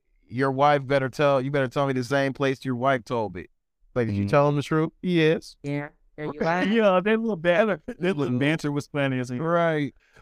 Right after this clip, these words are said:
Speaker 2: But, um, Ellie's little badass. She, they leave. She steals a rabbit.
Speaker 1: White
Speaker 2: Uh,
Speaker 1: privilege.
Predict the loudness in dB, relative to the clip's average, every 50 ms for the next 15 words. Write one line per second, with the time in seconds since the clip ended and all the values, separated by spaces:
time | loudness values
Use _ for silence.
0 | -12 -4 -2 0 2 2 2 2 2 2 2 0 -2 -4 -6 -4 0 0 2 2
1 | 0 -2 -2 0 0 0 2 2 2 4 4 4 2 2 2 2 2 0 0 -2
2 | -4 -6 -6 -6 -2 0 2 2 2 2 0 0 0 0 -2 -2 -4 -6 -8 -8
3 | -8 -8 -6 -4 -2 2 4 4 4 2 2 0 0 -2 -2 0 0 0 0 0
4 | 0 -2 -2 -4 -6 -8 -12 -18 -18 -20 _ _ _ _ _ _ _ _ -4 -2
5 | -2 0 0 -2 -2 -2 -2 -2 -2 -2 -4 -6 -8 -10 _